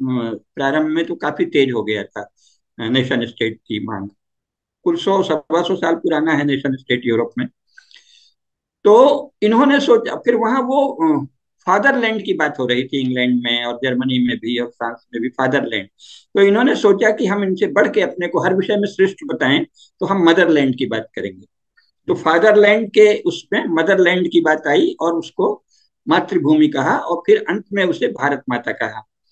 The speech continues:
तो जो वंदे मातरम है, उसमें जो गायन है, वो चूंकि संस्कृत भी पढ़े थे, शास्त्र भी पढ़े थे, तो उन्होंने अतीत की निरंतरता में, past की continuity में उसे रखा। तो वंदे मातरम का जो गायन है,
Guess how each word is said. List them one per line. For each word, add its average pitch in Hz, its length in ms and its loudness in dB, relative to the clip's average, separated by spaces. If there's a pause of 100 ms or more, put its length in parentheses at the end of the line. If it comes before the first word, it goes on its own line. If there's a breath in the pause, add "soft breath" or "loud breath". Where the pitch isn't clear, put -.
(420 soft breath)
तो 202 80 6
जो 208 140 6
वंदे 185 380 4
मातरम 247 520 4
है, 175 380 2
उसमें 277 400 0
जो 294 120 -2
गायन 165 480 -2
है, 214 220 -6 (540)
वो 226 200 4
चूंकि 254 680 -2 (520)
संस्कृत 196 460 0
भी 240 120 0
पढ़े 247 300 4
थे, 233 240 2
शास्त्र 202 360 -2
भी 226 120 -6
पढ़े 214 300 0
थे, 220 120 0
तो 233 120 0
उन्होंने 226 520 -2 (440)
अतीत 220 440 -2
की 247 100 0
निरंतरता 185 720 0
में, 123 260 -2
past - 520 -6
की 156 80 -4
continuity 185 640 0
में 190 100 0
उसे 156 220 0
रखा। 127 420 -4 (480 soft breath)
तो 180 100 -2
वंदे 180 320 2
मातरम 214 440 -2
का 196 140 -2
जो 190 240 2
गायन 160 360 0
है, 160 340 -2